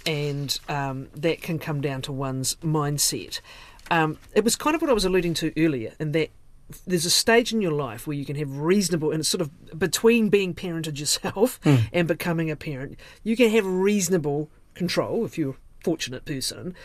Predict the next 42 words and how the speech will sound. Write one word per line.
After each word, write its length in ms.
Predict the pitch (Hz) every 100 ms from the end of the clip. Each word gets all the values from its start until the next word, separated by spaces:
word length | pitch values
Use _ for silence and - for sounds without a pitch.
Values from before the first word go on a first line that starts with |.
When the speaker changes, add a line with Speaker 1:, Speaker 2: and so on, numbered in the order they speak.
| - - - -
Speaker 1:
over 240 | 180 170
aspects 280 | 165 - -
of 80 | 151
your 120 | 143
life. 220 | 139 123
Now, 120 | 185 165
that, 280 | 233 240 - - - 156 - - -
this 180 | 220 -
is 140 | 226 -
this 180 | 214
invasion, 500 | 185 165 190 196 170
as 140 | 143 135
we 80 | 156
said, 300 | - 185 139
of 100 | 170
other 180 | 156
people, 340 | - 220 - 131
whether 140 | 139
it's 140 | 139 -
partner, 460 | - 170 160 160 - - - - - - -
partners, 440 | 202 202 175 165
parents, 760 | - 208 202 180 180 - - - - - - - -
kids, 480 | - 208 196 170 -
the 120 | 190
works. 680 | 160 196 190 147 - - - - - 202
And 240 | 196 196
do 80 | 208
you 180 | 214 220
need 400 | 220 226 262 262
to, 140 | - - - - - 196
at 160 | 196
some 300 | - 220 214
point, 300 | - 190 160 - - -
adjust, 460 | 156 220 170 -
especially 420 | 156 - 226 -
if 120 | 190 196
you 140 | 185
are 120 | 269
someone 320 | 320 165 143
who 120 | 143 147
likes 460 | 156 147 - -
your 340 | 175 156 135